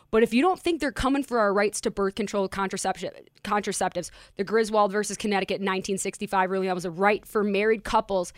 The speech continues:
to get contraception without government restriction. So the right to privacy in your own home and bedroom. That right wasn't extended to unmarried couples until nineteen seventy-two. Roe v. Wade was in nineteen seventy-three. And then you also have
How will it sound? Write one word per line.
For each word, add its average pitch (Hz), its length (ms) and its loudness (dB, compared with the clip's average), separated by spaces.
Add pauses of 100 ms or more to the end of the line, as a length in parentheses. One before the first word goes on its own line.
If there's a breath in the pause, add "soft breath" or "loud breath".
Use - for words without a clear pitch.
(260 loud breath)
to 208 140 0
get 220 320 0
contraception 220 720 -2 (220 soft breath)
without 202 460 4 (240 soft breath)
government 196 420 0
restriction. 190 640 -4
So 208 140 -2
the 196 80 2
right 202 240 2
to 247 80 -2
privacy 202 420 2
in 196 80 0
your 190 120 2
own 190 100 0
home 185 220 0
and 180 100 -4
bedroom. 170 380 -6 (440)
That 247 200 2
right 294 160 6
wasn't 285 220 2
extended 262 340 -2
to - 180 0
unmarried 240 380 2
couples 285 280 0
until 254 260 2
nineteen 208 340 0
seventy-two. 196 400 -2
Roe 233 240 6
v. 277 120 2
Wade 262 200 4
was 247 100 -2
in 226 80 2
nineteen 196 300 -2
seventy-three. 262 560 -2 (960)
And 240 160 6
then 233 220 6 (120)
you 233 160 -2
also 233 380 4
have 220 400 4